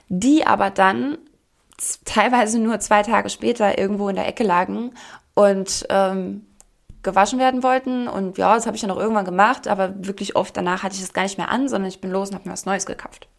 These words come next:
Und das ist, ähm, Anerkennung über Haben.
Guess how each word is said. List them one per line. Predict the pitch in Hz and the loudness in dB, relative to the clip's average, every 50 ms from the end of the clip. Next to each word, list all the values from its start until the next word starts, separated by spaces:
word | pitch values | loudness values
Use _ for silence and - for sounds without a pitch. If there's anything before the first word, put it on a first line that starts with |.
| _ _ _ _ - - - - - - - - - - - - - - _ _ _ | _ _ _ _ -18 -18 -18 -18 -18 -18 -18 -20 -20 -20 -20 -20 -20 -20 _ _ _
Und | - 208 202 196 196 202 | -4 -2 -2 -2 0 2
das | 196 202 214 247 - - | 2 2 2 0 -2 -2
ist, | - - 220 233 240 233 - - - - - - | 0 0 0 0 0 -2 -4 -6 -8 -10 -10 -6
ähm, | - 214 208 202 202 202 202 196 190 202 214 214 - _ _ _ _ - _ _ _ | -4 -2 -2 0 -2 -2 -2 -4 -4 -6 -10 -14 -18 _ _ _ _ -20 _ _ _
Anerkennung | 190 196 208 202 202 - - 202 190 190 190 185 190 - | -2 0 2 0 0 -2 -4 -4 -2 -2 -2 -4 -6 -6
über | - 190 180 - 180 175 - - | -6 -6 -4 -2 -2 -4 -2 0
Haben. | 185 - 180 - - - - - | 0 0 0 0 -6 -14 -18 -20